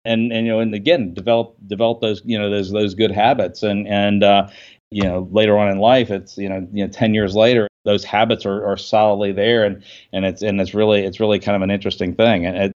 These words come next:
there's, there's so many ways of doing things if you just keep an open mind. And, you know, it, most people think of it as like, well, they're, they're either involved in the decision or they're not. And it's just like money has all this emotion tied around it. And, you know, and,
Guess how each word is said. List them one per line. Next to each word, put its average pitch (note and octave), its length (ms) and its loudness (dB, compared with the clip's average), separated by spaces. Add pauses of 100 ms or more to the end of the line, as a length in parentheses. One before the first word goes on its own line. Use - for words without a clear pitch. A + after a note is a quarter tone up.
(120)
there's, G#2+ 220 2
there's A2 260 2
so C#3 260 2
many B2+ 260 4
ways A#2 580 0
of F#2+ 300 -10
doing A#2+ 380 -2
things G#2+ 480 -6
if G#2 140 -6
you G#2+ 100 -4
just G#2 280 -6
keep A#2 200 -4
an B2+ 80 0
open G#2 320 0
mind. G#2+ 400 0
And, G#2 200 -2
you G#2+ 60 -4
know, G2+ 120 0
it, G#2+ 560 -2
most D#3+ 240 2
people C3 200 0
think B2 220 -2
of A2+ 100 -4
it A2 80 0
as G2+ 120 -6
like, G#2 180 -2
well, A#2 220 2
they're, A2+ 200 -2
they're A#2+ 160 -4
either C3+ 220 0
involved C3 380 2
in C3+ 100 0
the A#2+ 100 -6
decision B2 480 -4
or G#2+ 100 0
they're G#2 180 -4
not. B2+ 420 2
And A2 220 -4
it's G#2 140 -8
just A2 200 -4
like G#2+ 160 2 (160)
money B2+ 280 2
has A#2 220 0
all A#2 160 2
this A2+ 220 -4
emotion A2+ 560 -2
tied A#2 300 2
around A#2 360 -2
it. A#2 160 -2
And, G#2 280 -6
you G#2 60 -4
know, G#2 240 0
and, G2+ 180 -4